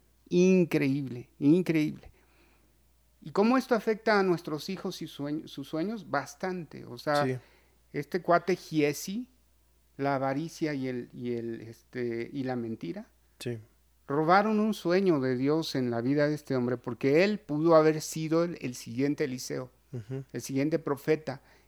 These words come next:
Speaker 1: ¿Qué sucedió? Que, que fue tan seducido este cuate que se acabó. Hoy nuestros hijos, miren,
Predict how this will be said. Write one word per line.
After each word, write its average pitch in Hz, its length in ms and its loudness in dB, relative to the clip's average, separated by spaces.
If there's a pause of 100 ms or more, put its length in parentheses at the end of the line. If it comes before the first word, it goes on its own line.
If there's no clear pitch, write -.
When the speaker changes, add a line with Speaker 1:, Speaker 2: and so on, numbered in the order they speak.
(100)
Speaker 1:
¿Qué 160 140 0
sucedió? 160 680 0
Que, 151 400 -4
que 147 440 -2 (180)
fue 180 200 0
tan 214 220 4
seducido 180 480 0
este 165 180 -8
cuate 156 340 0
que - 80 -20
se - 140 -8
acabó. 117 300 -6 (720)
Hoy 160 160 4
nuestros 196 420 2
hijos, 185 280 -2
miren, 135 380 0